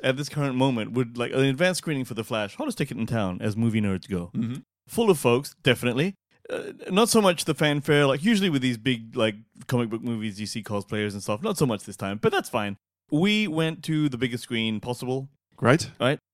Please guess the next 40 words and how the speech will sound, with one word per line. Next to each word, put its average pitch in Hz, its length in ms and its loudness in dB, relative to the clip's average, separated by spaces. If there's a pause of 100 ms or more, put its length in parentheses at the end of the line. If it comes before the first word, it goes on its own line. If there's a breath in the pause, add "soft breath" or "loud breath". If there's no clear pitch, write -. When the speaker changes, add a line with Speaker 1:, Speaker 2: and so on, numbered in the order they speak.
(160)
Speaker 1:
Really, 123 240 2
really 113 180 2
good. 151 320 0 (320)
Pretty 294 320 4
buzzy 196 540 4
around, 175 560 0
like, 151 240 2
the 147 100 4
folks 156 300 2
that 147 100 2
we 143 140 2
were 143 100 2
sitting 139 260 0
around. 143 300 2
There's 139 140 -2
definitely 143 320 0
big 131 340 4
fans 135 380 2
there 143 160 2
for 127 160 -2
sure, 135 260 -2
and 131 80 -2
you 110 60 0
could 110 180 -4
tell. 131 400 2 (360)
Not 208 280 2
so 254 160 6
much, 208 260 2
like, 135 200 4
cheering 156 580 2
from 139 180 0
the 131 100 2
audience 127 400 0
and 131 120 -6
stuff 117 260 -2
during 120 240 -4
the 110 80 -4
thing, 117 360 0
but, 123 220 2
like, 120 220 2